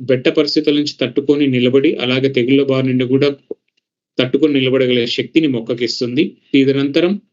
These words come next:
నాణ్యత మరియు అధిక దిగుబడిలో కూడా సహాయపడుతుంది. ఒకవేళ మన మొక్కలు, మన నేలలో జింక్ లోపం ఉండుంటే మొక్కల మీద ఎటువంటి ప్రభావం చూపిస్తుందంటే, చాలా చోట్ల మనం చూస్తూ ఉంటాం, కొన్ని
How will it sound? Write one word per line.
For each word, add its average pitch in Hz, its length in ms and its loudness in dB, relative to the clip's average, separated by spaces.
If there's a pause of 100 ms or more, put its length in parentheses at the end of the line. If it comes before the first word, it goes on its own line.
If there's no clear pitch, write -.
(720)
నాణ్యత 139 440 2
మరియు 139 300 0
అధిక 123 200 -2
దిగుబడిలో 120 380 -2
కూడా 120 120 -4
సహాయపడుతుంది. - 1400 -8 (840)
ఒకవేళ 147 580 0 (680)
మన 135 140 -2
మొక్కలు, 127 540 0
మన 143 220 -4
నేలలో 143 680 0
జింక్ 135 320 0
లోపం 135 280 2
ఉండుంటే 120 360 -4
మొక్కల 135 340 0
మీద 143 160 2
ఎటువంటి 131 300 0
ప్రభావం 117 420 -2
చూపిస్తుందంటే, 110 840 -2 (480)
చాలా 147 160 2
చోట్ల 170 220 2
మనం 151 200 2
చూస్తూ 135 340 0
ఉంటాం, 143 260 0
కొన్ని 135 220 2